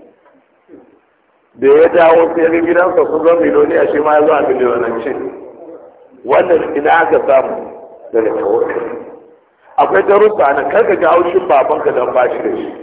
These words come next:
Ga wani ba ta ji haushin baban ba, ta roƙi Allah sai Allah ya yaye musu.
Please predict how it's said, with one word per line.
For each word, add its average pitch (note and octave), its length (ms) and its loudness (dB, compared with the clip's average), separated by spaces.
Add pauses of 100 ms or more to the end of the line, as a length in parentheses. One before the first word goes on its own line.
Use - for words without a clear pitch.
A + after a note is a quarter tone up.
(120)
Ga D#3+ 160 4
wani A3 160 2
ba F3 120 2
ta D#3+ 120 -4
ji E3 100 0
haushin G3 360 2
baban D3+ 360 0
ba, A#2 120 0 (280)
ta F3+ 180 4
roƙi E3+ 220 2
Allah D3+ 300 2 (100)
sai C3 60 0
Allah C3+ 340 2
ya A2+ 60 4
yaye A#2+ 300 4
musu. - 340 -6